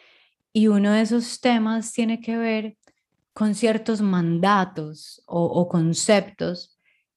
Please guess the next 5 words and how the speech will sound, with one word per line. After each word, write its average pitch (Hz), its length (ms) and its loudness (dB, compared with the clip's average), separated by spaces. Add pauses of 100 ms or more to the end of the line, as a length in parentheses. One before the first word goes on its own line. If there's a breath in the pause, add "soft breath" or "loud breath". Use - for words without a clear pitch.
(320)
que 202 160 4
parece 196 440 6
que 226 140 4
nos 185 220 4
distorsionan 175 1080 -2